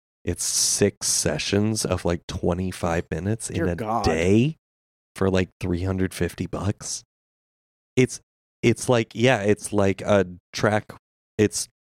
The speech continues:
Speaker 1: uh, what is that? Three quarters of a track weekend
Speaker 2: Uh-huh.
Speaker 1: in one day for, like, three hundred fifty dollars
Speaker 2: I would be exhausted.
Speaker 1: at V I R. It's exhausting, but it's,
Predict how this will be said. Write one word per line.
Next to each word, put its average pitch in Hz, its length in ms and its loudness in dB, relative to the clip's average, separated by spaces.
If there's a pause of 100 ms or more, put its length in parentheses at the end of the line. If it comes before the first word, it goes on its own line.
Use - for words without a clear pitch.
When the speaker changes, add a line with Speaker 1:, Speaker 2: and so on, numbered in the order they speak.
(340)
Speaker 1:
uh, 95 340 4
what 90 200 4
is 87 100 -6
that? 78 300 -4
Three 104 200 2
quarters 90 480 0
of 82 120 -2
a 80 60 -4
track 92 340 0
weekend 101 440 -4
Speaker 2:
Uh-huh. 175 240 6 (280)
Speaker 1:
in 95 220 2
one 90 240 2
day - 460 -2 (560)
for, 85 520 0
like, 92 220 2
three 95 180 4
hundred 87 280 2
fifty 85 280 0
dollars 85 220 -4
Speaker 2:
I - 80 -6
would - 300 -6
be 98 60 -18
exhausted. 98 680 -8
Speaker 1:
at 95 120 0
V 92 160 4
I 90 160 4
R. 87 260 2
It's 165 200 4
exhausting, 110 880 0
but 92 240 2
it's, - 360 0